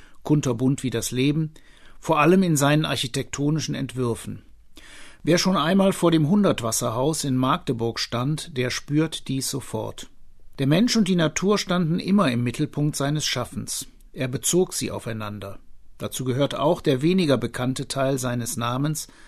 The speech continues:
Regentag. Hundertwasser brachte damit zum Ausdruck, auch das gehört zum Leben. Der dunkle Regentag, verhangen und verhagelt.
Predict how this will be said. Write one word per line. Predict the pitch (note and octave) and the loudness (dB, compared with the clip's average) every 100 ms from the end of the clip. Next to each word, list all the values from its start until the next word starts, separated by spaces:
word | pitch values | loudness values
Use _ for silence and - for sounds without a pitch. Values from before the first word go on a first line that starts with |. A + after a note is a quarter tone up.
| - - | -20 -14
Regentag. | A2+ C3 C#3+ A2+ - - G2+ - - - - - - - - - | -2 0 2 0 -4 -6 -8 -10 -18 -20 -20 -20 -20 -20 -20 2
Hundertwasser | D#3+ G3+ G3 F#3 F#3+ F3 | 6 6 4 2 2 2
brachte | D#3+ D#3+ C#3+ | 0 -2 -4
damit | A#2+ C3 E3 E3+ | -2 0 0 -2
zum | F3+ D3+ | -4 -2
Ausdruck, | D3 E3 - E3+ E3+ - - - | -2 -2 -4 -6 -6 -16 -20 -6
auch | D3+ | -6
das | - F#3+ - | -2 -2 -2
gehört | C#3 A2+ A2 | -2 -2 -4
zum | - A2 | -6 -6
Leben. | G#2+ G#2+ G#2 G#2+ - - - | -6 -8 -8 -12 -14 -20 -4
Der | B2 | -2
dunkle | B2 E3+ F3+ D3+ C3+ | 2 2 2 -2 2
Regentag, | E3 D3+ B2+ - G#2 A2 - - | 0 2 -2 -2 -8 -10 -16 -20
verhangen | - - G#2 C#3 D3+ B2 A2+ | -12 -8 -4 0 2 2 0
und | G#2+ | -6
verhagelt. | - G2+ B2+ B2+ G#2 G2 - | -8 -6 -4 -4 -6 -10 -14